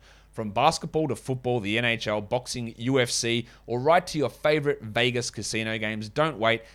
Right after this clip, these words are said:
and take advantage of all of the fantastic offers available for twenty twenty-two. BetOnline is the fastest and easiest way to bet on all of your favorite sports. BetOnline is where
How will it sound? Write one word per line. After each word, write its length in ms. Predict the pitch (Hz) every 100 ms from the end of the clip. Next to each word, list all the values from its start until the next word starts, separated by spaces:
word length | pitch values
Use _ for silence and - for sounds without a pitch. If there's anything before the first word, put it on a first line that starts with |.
| -
and 120 | 113
take 220 | 127 143 135
advantage 500 | 113 123 135 131 135
of 120 | 127 180
all 220 | 190 175
of 60 |
the 60 | 139
fantastic 760 | - 143 143 127 139 - 127
offers 300 | - 123 113
available 460 | 107 101 104 104 101
for 100 | 98
twenty 300 | - 107 98
twenty-two. 480 | - 95 90 95 - - - -
BetOnline 540 | 101 165 233 127 120 113
is 100 | 104
the 80 |
fastest 500 | 98 156 190 202 175
and 140 | 117 113
easiest 460 | 139 139 123 113 -
way 160 | 110
to 140 | 98 90
bet 280 | 120 117 -
on 160 | 98 -
all 200 | 165 170
of 80 | 135
your 200 | 117 113
favorite 420 | 113 104 104 95
sports. 340 | - 92 95 -
BetOnline 760 | - 208 - 160 117 117 113 - - -
is 160 | 92
where 380 | 104 123 127 127